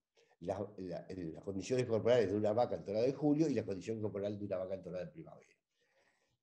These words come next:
Hay algo muy importante para saber. Eh, el sesenta y cinco,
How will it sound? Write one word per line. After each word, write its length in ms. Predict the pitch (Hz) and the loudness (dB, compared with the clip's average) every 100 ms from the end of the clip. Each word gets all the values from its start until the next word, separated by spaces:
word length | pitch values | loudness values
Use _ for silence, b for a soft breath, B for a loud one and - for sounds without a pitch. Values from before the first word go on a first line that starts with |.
| _ _ _ _ _ _ _ _ - | _ _ _ _ _ _ _ _ 4
Hay 180 | 185 | 10
algo 160 | 190 180 | 10 10
muy 120 | 180 | 8
importante 440 | 180 151 139 156 151 | 8 8 6 6 6
para 180 | 123 | 6
saber. 520 | 110 110 104 113 95 - | 6 4 8 6 6 0
Eh, 560 | 98 98 98 98 95 - _ _ _ _ - | 0 2 4 2 0 -4 _ _ _ _ -4
el 480 | 107 107 110 104 | 2 4 4 2
sesenta 800 | 104 - 110 - 131 156 151 143 | 0 -2 -4 -4 2 4 6 4
y 100 | 113 | 4
cinco, 420 | 110 - 190 170 | 2 0 0 4